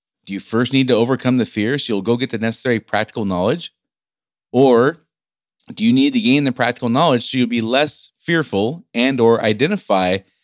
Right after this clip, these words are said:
that it really is a fear holding you back? Once you know how to do it and you don't do it, it kinda narrows down the reasons why we're not doing something.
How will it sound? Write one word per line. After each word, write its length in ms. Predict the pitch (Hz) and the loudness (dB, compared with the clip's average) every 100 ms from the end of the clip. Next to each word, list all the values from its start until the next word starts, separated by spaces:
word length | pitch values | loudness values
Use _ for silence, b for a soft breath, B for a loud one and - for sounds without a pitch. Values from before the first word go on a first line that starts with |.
| _ - | _ 0
that 140 | 113 | 0
it 60 | 117 | 2
really 440 | 120 143 147 139 | 2 4 4 4
is 140 | 135 135 | 2 0
a 60 | |
fear 280 | 123 120 110 | -2 0 0
holding 260 | 107 110 113 | 2 0 -2
you 80 | 110 | -2
back? 300 | 160 107 95 | -2 -2 -4
Once 220 | 117 120 | -6 -4
you 60 | |
know 100 | 143 | -2
how 80 | 135 | -2
to 100 | 123 | -2
do 220 | 104 185 | -2 2
it 200 | 131 135 _ _ _ | 2 2 _ _ _
and 200 | 113 123 | -2 2
you 100 | 139 | 2
don't 240 | 135 139 135 | 2 2 2
do 180 | 147 180 | 2 2
it, 240 | 131 - _ _ _ _ _ _ _ _ _ _ _ | 2 -2 _ _ _ _ _ _ _ _ _ _ _
it 320 | 104 113 92 | -6 -6 -8
kinda 240 | - 131 120 | -4 0 2
narrows 320 | 127 139 123 | 4 2 2
down 200 | 131 135 | 0 0
the 60 | 120 | 0
reasons 280 | 135 135 | -2 -2
why 160 | 127 135 | 0 0
we're 100 | 139 | 0
not 160 | 143 131 | -2 -4
doing 220 | 208 240 | -6 -6
something. 380 | 87 - - | -8 -12 -20